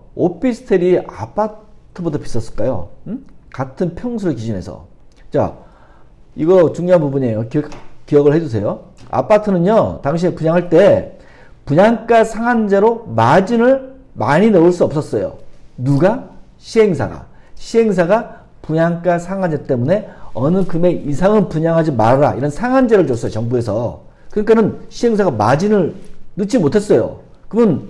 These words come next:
시행사는 어디에서 마진을 많이 얻느냐? 오피스텔이죠, 오피스텔.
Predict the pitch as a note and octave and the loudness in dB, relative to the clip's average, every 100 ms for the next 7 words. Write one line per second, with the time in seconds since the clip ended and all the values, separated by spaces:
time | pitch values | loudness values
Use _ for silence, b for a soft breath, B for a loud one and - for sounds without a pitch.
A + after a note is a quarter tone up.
0 | - - B3 A#3+ G#3+ F3 G#2 D3 D#3+ D#3 | -18 -10 -6 -4 -4 -4 -4 -4 -4 -4
1 | G2+ G2 A#2 G2 F#2+ F2+ E2+ F2 B2 G2 | -8 -6 -6 -6 -6 -6 -6 -2 0 -2
2 | C#2+ - b b b b - - - - | -6 -18 b b b b -20 -20 -20 -20
3 | - F#2 G2 D3 D#3 - F#3 E3 G#2+ B2 | -20 -16 -10 -6 -6 -4 -4 -4 -6 -8
4 | - A2+ - E2+ C#2 | -12 -14 -14 -14 -14